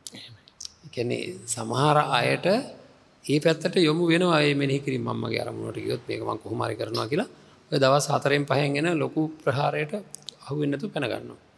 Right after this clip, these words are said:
Speaker 2: ඊට පස්සේ මෙයා සාර්ථක වෙනවා. ව්‍යාපාරිකයෙක් කියන්නේ.
Speaker 1: එහෙමයි.
Speaker 2: සාර්ථක වෙනකොට මොකද වෙන්නේ? මෙයාගේ අතේ සල්ලි කරකැවෙන්න පටන් ගන්නවා. හරිද?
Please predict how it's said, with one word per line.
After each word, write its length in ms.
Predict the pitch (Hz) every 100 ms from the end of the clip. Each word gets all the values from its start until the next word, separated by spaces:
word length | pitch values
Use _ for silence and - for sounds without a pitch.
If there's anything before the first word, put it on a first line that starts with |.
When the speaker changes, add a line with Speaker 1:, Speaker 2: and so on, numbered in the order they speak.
| _ _ _ _
Speaker 2:
ඊට 160 | - 185
පස්සේ 180 | 185 208
මෙයා 140 | 226
සාර්ථක 440 | 165 165 - - -
වෙනවා. 280 | 110 113 - _ _ _
ව්‍යාපාරිකයෙක් 580 | 143 170 175 175 170 180
කියන්නේ. 320 | - 185 185 190 _ _
Speaker 1:
එහෙමයි. 380 | 139 101 - -
Speaker 2:
සාර්ථක 480 | - 135 160 -
වෙනකොට 360 | 175 151 151 160
මොකද 200 | 156 151 147
වෙන්නේ? 340 | 156 143 151
මෙයාගේ 380 | 190 151 151 151
අතේ 160 | -
සල්ලි 340 | - - 127 123
කරකැවෙන්න 400 | 123 117 117 113
පටන් 260 | 120 120
ගන්නවා. 340 | 120 127 139 - _ _ _ _ _ _ _ _ _ _ _ _ _
හරිද? 360 | - - 156